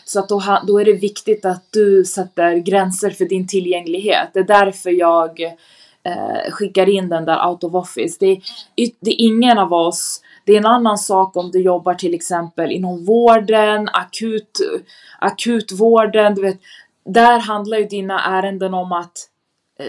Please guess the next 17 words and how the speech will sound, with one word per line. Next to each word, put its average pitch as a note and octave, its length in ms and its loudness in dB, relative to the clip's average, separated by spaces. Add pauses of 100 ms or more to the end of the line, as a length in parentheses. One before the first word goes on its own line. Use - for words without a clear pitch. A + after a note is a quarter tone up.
minuter G#3+ 640 4
är E3 120 0
viktiga D#3+ 500 -4
för F#3 180 -6
personers F#3 580 -4
välmående. F3 800 0 (360)
Men G3+ 140 2
jag G3+ 100 2
menar, F#3+ 220 2
jag G3 180 6
jobbar G3+ 280 2
på F#3+ 160 -6
H F3+ 320 2
R, F#3 160 -4
på F3 80 -14
techföretag. F3 1000 -2
Det, E3 140 -6